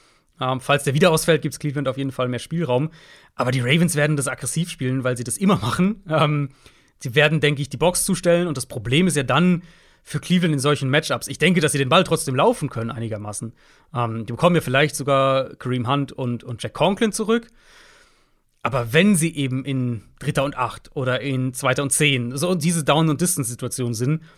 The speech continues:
die du halt irgendwann bekommst, selbst wenn du den Ball einigermaßen gut läufst, bist du da irgendwann drin. Da sehe ich halt aktuell, dass ihnen einfach die Antworten fehlen. Und, und die Ravens werden das, glaub ich, zum Problem für sie machen.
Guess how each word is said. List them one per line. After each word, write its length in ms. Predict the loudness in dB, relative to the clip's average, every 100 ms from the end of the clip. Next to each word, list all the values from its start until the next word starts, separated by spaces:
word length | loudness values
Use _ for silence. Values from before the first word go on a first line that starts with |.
| _ _
die 60 | 0
du 100 | 4
halt 120 | 4
irgendwann 300 | 4 4 2
bekommst, 360 | 2 2 2 2
selbst 200 | 0 0
wenn 60 | -2
du 60 |
den 120 | 0
Ball 320 | 0 2 0 -4 -20 -20 -12
einigermaßen 480 | 0 2 2 2 0
gut 200 | 0 0
läufst, 380 | 0 0 -2 -10
bist 140 | -8 -4
du 40 |
da 60 | -2
irgendwann 280 | 0 -2 -2
drin. 240 | 0 -2 -2 -12 _ _ _ _ _ _ _ _ _
Da 260 | 0 2 2
sehe 200 | 0 -2
ich 100 | -2
halt 100 | -4
aktuell, 300 | -6 -6 -4
dass 160 | -4 -4
ihnen 120 | -6
einfach 180 | -8 -10
die 140 | -10
Antworten 360 | -8 -6 -6 -4
fehlen. 300 | -2 -4 -4
Und, 160 | -8
und 180 | -8 -10 -10 -6
die 80 | -4
Ravens 540 | -2 0 0 -2 -8 -14 -6
werden 320 | -2 -2 0
das, 180 | 0 0
glaub 200 | 2 0
ich, 100 | 0
zum 120 | -2
Problem 360 | -2 0 0
für 140 | 0 -2
sie 140 | 0
machen. 340 | -2 -2 -6